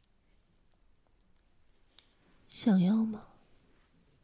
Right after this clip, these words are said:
想要让鸡鸡变得更舒服吗？只有听妈妈的话才可以哦。<laughs>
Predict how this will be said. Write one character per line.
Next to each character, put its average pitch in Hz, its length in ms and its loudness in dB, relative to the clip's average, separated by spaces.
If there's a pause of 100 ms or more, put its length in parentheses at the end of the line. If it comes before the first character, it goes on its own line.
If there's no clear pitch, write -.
(540)
想 180 280 -6
要 180 120 0
让 190 180 -4
鸡 - 160 -12
鸡 - 160 -14
变 202 200 -4
得 185 60 -6
更 190 220 0
舒 - 300 -14
服 - 220 -16
吗？ - 140 -20 (1700)
只 - 140 -6
有 190 160 -2
听 - 200 -6
妈 208 200 -4
妈 202 120 -8
的 175 140 -10
话 226 420 -16 (680)
才 190 300 -8
可 185 220 -12
以 185 360 -6
哦。 226 200 -10 (3000)
<laughs> - 500 -8